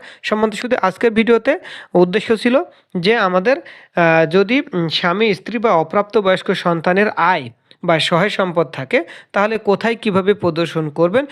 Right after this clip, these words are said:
সে বিষয়টুকুই শেয়ার করার চেষ্টা করলাম। যদি ভিডিওটি ভালো লেগে থাকে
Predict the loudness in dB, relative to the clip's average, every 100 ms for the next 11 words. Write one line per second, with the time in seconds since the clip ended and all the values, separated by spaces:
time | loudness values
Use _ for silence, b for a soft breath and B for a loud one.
0 | B -4 -2 0 0 -2 -2 -4 -4 -2
1 | -2 0 -2 -2 b _ -6 -4 -6 -6
2 | -10 -6 -4 -2 0 -2 -2 -4 0 0
3 | 0 -2 -4